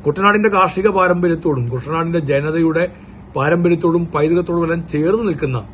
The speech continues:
വള്ളംകളികളിൽ പ്രമുഖം തന്നെയാണ് രാജപ്രമുഖൻ ട്രോഫിക്ക് വേണ്ടിയുള്ള ചമ്പക്കുളം മൂലം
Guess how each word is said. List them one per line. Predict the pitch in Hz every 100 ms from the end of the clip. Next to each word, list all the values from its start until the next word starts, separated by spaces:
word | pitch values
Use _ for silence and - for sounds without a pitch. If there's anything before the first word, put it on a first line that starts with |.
| - - - -
വള്ളംകളികളിൽ | 120 147 151 147 147 147 127
പ്രമുഖം | 139 151 170 233
തന്നെയാണ് | 160 139 117 110 98 - - - -
രാജപ്രമുഖൻ | 131 135 143 135 135 139 - -
ട്രോഫിക്ക് | 127 127 131 131 143
വേണ്ടിയുള്ള | 123 131 127 123 151 196 - - - -
ചമ്പക്കുളം | 127 131 123 127 123 - -
മൂലം | 123 131